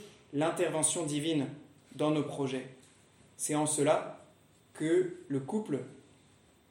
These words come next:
formé par l'époux et l'épouse s'ouvre à la fécondité. En fait, dans la Bible,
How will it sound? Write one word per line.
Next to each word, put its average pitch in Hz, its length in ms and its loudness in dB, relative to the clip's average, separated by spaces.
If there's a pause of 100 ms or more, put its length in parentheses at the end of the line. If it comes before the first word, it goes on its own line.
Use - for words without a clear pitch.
(160)
formé 147 340 0
par 151 180 -2
l'époux 143 260 -2
et 147 60 0
l'épouse 175 320 -2
s'ouvre 175 280 -2
à 131 60 0
la 131 80 -2
fécondité. 127 600 -6 (520)
En 135 60 -6
fait, 185 160 0
dans 170 100 0
la 156 100 4
Bible, 151 320 -2